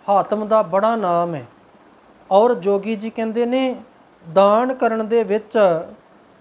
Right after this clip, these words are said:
ਦਾਨਿਆਂ ਦੇ ਵਿੱਚ ਤੁਸੀਂ ਹਾਤਮ ਦਾ ਨਾਮ ਲੋਕਾਂ ਨੂੰ ਭੁਲਾ ਦਿੱਤਾ ਹੈ ਕਿ ਜਦੋਂ ਦਾਨ ਦੀ ਗੱਲ ਆਈ, ਚਲੋ ਇੱਕ ਤੇ ਦੁਨਿਆਵੀ ਪਦਾਰਥ ਗੁਰੂ ਗੋਬਿੰਦ ਸਿੰਘ ਕਿੰਨੀ ਕੁ ਦਾਤ ਵੰਡਦੇ ਸੀ, ਕਿੰਨੇ ਕੁ ਦਾਨ ਵੰਡ-,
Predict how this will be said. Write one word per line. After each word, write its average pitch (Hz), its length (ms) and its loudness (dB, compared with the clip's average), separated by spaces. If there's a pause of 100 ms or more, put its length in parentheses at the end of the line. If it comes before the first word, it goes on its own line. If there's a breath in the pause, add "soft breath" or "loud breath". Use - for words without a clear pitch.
(580)
ਦਾਨਿਆਂ 220 480 2
ਦੇ 262 160 -2
ਵਿੱਚ 208 540 -2 (640)
ਤੁਸੀਂ 220 320 -4
ਹਾਤਮ 190 440 -2
ਦਾ 208 160 2
ਨਾਮ 190 360 -4
ਲੋਕਾਂ 202 380 -6
ਨੂੰ 202 200 -8
ਭੁਲਾ 196 320 0
ਦਿੱਤਾ 196 300 -6
ਹੈ 240 80 0
ਕਿ 240 180 -6
ਜਦੋਂ 208 340 -2
ਦਾਨ 165 400 0
ਦੀ 247 160 -2
ਗੱਲ 247 300 2
ਆਈ, 202 280 0 (560 soft breath)
ਚਲੋ 226 160 0
ਇੱਕ 240 220 2
ਤੇ 247 180 -2
ਦੁਨਿਆਵੀ 208 580 -2
ਪਦਾਰਥ 190 560 -2
ਗੁਰੂ 220 240 -8
ਗੋਬਿੰਦ 196 380 -8
ਸਿੰਘ 208 300 -12
ਕਿੰਨੀ 196 320 -4
ਕੁ 277 160 -6
ਦਾਤ 208 340 2
ਵੰਡਦੇ 208 460 -4
ਸੀ, 220 280 -8 (400 loud breath)
ਕਿੰਨੇ 202 320 2
ਕੁ 269 140 -6
ਦਾਨ 226 280 2
ਵੰਡ-, 202 300 -2